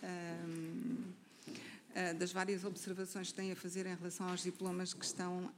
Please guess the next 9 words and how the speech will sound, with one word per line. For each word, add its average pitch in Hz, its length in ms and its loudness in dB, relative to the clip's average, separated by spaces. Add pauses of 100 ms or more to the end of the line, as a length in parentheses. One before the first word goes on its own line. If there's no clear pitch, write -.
aqui 180 680 -2
em 180 360 2
crise. 143 460 0 (800)
A 220 80 6
A 240 80 10
M 240 160 10
C 240 200 6
V, 185 520 2
eh, 175 640 -2